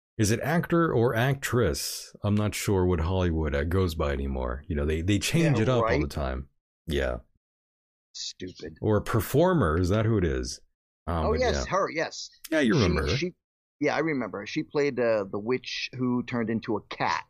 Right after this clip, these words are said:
Speaker 1: There you go. Yeah. She was in a lot of movies. Yeah, she was also in, uh, that movie, Step Si-,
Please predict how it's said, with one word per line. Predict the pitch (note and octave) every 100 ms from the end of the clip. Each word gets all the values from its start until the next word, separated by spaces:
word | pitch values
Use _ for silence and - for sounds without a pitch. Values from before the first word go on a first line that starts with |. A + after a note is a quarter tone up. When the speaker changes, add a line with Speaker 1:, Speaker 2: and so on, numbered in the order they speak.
| D#2+
Speaker 1:
There | G2
you | F3+
go. | D#2 C2 B1 -
Yeah. | E2 F2 - _ _ _ _ -
She | -
was | F#3 F3+
in |
a | D#3
lot | D#3+
of | E3+
movies. | F2+ C#2+ C#2+
Yeah, | F2
she | - -
was | A#2+
also | A2+ B2 - C3+ A2
in, | G#2+ G2+
uh, | G2 G2
that | G2 G2
movie, | F2 G#2 B2 D2+ C2 C2 C2
Step | - - D#2
Si-, | - -